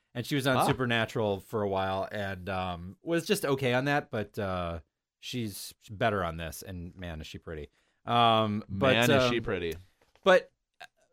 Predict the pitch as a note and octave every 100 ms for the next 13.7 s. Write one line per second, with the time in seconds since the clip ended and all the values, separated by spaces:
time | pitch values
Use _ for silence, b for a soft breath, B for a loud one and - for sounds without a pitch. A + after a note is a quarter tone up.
0 | _ D3 D#3+ G#3 A3 A#3+ G#3 - C#4 C#4
1 | G3+ G3 G3 D3 D3+ - D3+ D3 C#3+ C3
2 | A#2 A2 A#2 C3+ C3+ _ _ - B2+ B2
3 | B2 - - _ _ _ _ _ _ D#3
4 | D3 C#3 C#3 D#3+ - E2 - C3 D#3+ -
5 | E3 F#3+ F#3+ G3+ F3+ D#3+ D3+ C3+ - C#3
6 | C3+ B2+ B2 B2 G#2 G2 - F#3 - -
7 | _ _ _ - D#3+ D3 G#3 - G3 G2
8 | F#2+ F2 D2 F2 G#2+ - - B B -
9 | F3 - F3+ - E3 D3 - D#3+ D3+ A#2+
10 | A#2 A#2 C3+ G#2+ G2 G#2+ G#2 G2+ G2+ G#2+
11 | G2 E2 C#3 D#3+ C#3+ C3+ - G#2+ F#2+ F2+
12 | - D2 - F#2+ - - - _ - C3+
13 | D#3+ F3+ F3+ E3+ E3 D#3+